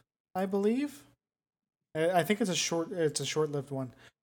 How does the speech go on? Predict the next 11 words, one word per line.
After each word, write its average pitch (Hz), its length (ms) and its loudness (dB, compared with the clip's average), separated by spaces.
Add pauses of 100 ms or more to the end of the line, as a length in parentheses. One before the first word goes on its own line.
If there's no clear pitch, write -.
(180)
Um, 135 720 0
I'm 143 120 -4
checking 143 280 -4
times 135 320 -6
now. 147 240 -2
Yep, 196 300 0
it's 165 280 4
going 156 220 -2
through 147 180 -4
May 143 280 -4
eighth. 185 340 -4